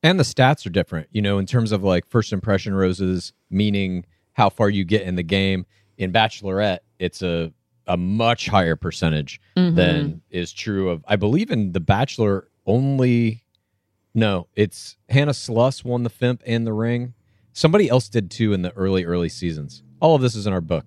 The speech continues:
Speaker 1: I don't have it off the top of my head, but, um, you know, in Bachelorette, there are many, many more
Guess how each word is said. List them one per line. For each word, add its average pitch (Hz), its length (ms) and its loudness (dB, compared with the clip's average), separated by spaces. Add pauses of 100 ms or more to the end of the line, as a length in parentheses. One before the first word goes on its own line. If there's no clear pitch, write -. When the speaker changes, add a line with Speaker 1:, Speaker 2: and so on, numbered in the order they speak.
Speaker 1:
I 107 60 -4
don't 104 120 2
have 101 140 2
it 92 80 -2
off 90 180 0
the - 120 -20
top 95 180 4
of - 60 -20
my 87 140 -2
head, 107 360 2
but, 110 180 4 (440)
um, 110 420 2 (340)
you 139 140 0
know, 110 180 -2
in 101 120 -4
Bachelorette, 117 560 -2
there 107 100 -4
are 98 60 -4
many, 110 340 -6
many 98 260 -8
more 90 360 -10